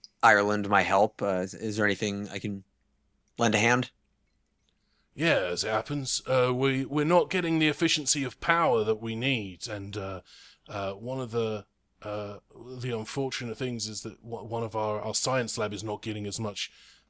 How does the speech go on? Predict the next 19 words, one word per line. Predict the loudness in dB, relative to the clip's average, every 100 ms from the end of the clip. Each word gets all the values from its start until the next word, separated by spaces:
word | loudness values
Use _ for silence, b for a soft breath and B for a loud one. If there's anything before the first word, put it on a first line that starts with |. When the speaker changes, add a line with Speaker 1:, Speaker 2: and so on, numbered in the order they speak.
| -6
Speaker 2:
power | 0 4 4 4 2
as, | -2 -4 -4
uh, | -2 -2 -2 -6 _ _ _ -10
as, | -8 -6
as, | -6 -6 -4
as, | -4 -4 -4 -6
as | -6 -4
they | -4
need. | -2 -4 -4
I | -2
know | -4
Kasabian | -2 0 0 0 -2 -4 -6 _ _ _ _
is, | -12 -8 -4
uh, | -4 -4 -6 -8 _ _ _ _
climbing | -4 0 0 0 -2
right | 0 2 2 2
up | -4 -4
my | -6
butt | -4 -2 -2